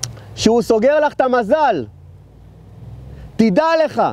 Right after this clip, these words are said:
אתה סוגר לבת ישראל קודש את המזל. בזה שאתה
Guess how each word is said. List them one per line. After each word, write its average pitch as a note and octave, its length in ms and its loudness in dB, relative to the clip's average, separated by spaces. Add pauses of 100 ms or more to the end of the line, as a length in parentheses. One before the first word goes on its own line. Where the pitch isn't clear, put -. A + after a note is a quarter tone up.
(640)
אתה B3+ 160 0
סוגר C#4 380 2
לבת D4+ 420 0
ישראל D4 500 0
קודש D4+ 380 0
את - 60 -8
המזל. A#3+ 640 0 (760)
בזה A3 400 0
שאתה C#4+ 600 0